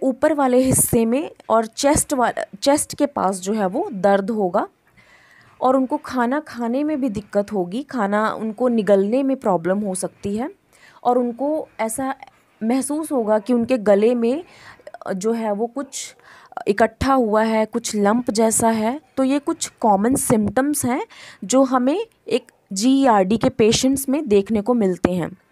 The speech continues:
अब हम बात कर लेते हैं कि आप एसिड रिफ्लक्स और जीईआरडी से कैसे बच सकते हैं या इसको कैसे प्रिवेंट कर सकते हैं। तो उसके लिए आप कुछ, अ, कॉमन चीज़ें हैं जो आपको डेली बेसिस पे करनी होंगी।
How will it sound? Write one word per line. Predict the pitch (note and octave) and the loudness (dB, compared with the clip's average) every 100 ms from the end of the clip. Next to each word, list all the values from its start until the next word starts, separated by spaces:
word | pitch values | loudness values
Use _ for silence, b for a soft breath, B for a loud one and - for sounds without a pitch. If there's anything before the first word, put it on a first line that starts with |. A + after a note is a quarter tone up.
| B B B B _ - | B B B B _ 2
अब | C#4 | 4
हम | E4 | 4
बात | C#4+ B3 B3 | 4 2 2
कर | C4 A#3+ | 0 4
लेते | A3+ A3 A3 | 2 2 0
हैं | A#3 B3+ | 0 -2
कि | C4+ D4 - | -4 -6 -2
आप | A3 - - - | 0 0 -2 -2
एसिड | A3+ D4+ B3 | 0 0 0
रिफ्लक्स | A#3+ - G#3+ A3 - - - | -2 0 0 0 0 -6 0
और | G3+ G3 G3 - _ - | 2 4 2 -2 _ -8
जीईआरडी | G3 C4 C4+ B3 G3+ F#3+ | 0 2 4 4 2 2
से | A3 C#4+ | 0 0
कैसे | - A3+ - C#4 | 0 -2 0 0
बच | G3 G#3 | 0 0
सकते | - A3+ - - F#3 | -2 -6 -4 -6 -4
हैं | F#3+ G#3 | -4 -2
या | |
इसको | A#3 A#3 | -4 -4
कैसे | B3 B3 A3+ C#4+ | -6 -4 -4 -6
प्रिवेंट | C#4 B3+ A#3 G#3+ C4 C#4+ | -6 -2 0 0 -2 -2
कर | A#3 G#3 | 0 0
सकते | G3+ - - | -2 -4 -4
हैं। | G3 G#3 D#4 B B B - | -4 -4 -8 B B B -4
तो | B3 | -2
उसके | B3 - D4 | -4 -4 -4
लिए | C#4 | -2
आप | C#4+ - B3+ - | -2 -4 -6 -8
कुछ, | C#4 C4 - - b b b | -14 -12 -14 -16 b b b
अ, | - F#3+ F#3 _ - | -4 -4 -4 _ 0
कॉमन | A#3 A3 C4 C#4+ | 0 2 0 -2
चीज़ें | C4+ A3+ G3+ C4 | -4 -6 -4 -4
हैं | B3+ B3 | -4 -4
जो | A3+ | -2
आपको | A#3 A3 C4 | -4 -2 -4
डेली | G3 G3+ G3 B3 | -2 -2 -2 -4
बेसिस | A3 G#3+ A#3 G#3+ | -2 -4 -6 -8
पे | C4 | -8
करनी | - G#3 E3+ A3 | -2 -2 0 -4
होंगी। | A#3 F#3 F3+ B3 | -6 -6 -8 -10